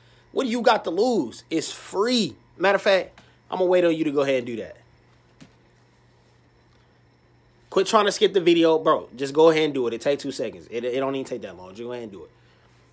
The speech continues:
I appreciate you, man. On a serious note, thank everybody for all the support. We pumping out these episodes, giving y'all banger content,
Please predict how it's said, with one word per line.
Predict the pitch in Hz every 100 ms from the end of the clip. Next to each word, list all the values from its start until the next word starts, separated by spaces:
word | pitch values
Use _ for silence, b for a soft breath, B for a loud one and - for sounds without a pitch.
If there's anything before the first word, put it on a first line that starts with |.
| _ _ _ _ _ _ _ _ _ _ _ _ _ _ _ _ _ _
I | - 190
appreciate | - 254 302 - 147 135 -
you, | 110
man. | 123 170 196 190 b b b -
On | 170 160
a |
serious | - 190 180 175 160
note, | 165 160 - b b -
thank | 151 - -
everybody | 165 170 160 147 147 143
for | - -
all | 139 147
the | 143
support. | 139 - - 139 131 127 b b -
We | 113 113
pumping | - 165 156 156
out | 156 151
these | 151 127
episodes, | 151 143 - 147 143 139 120
giving | 135 131
y'all | 120 107
banger | 107 - 147 139 131
content, | 143 135 131 - 135 131 127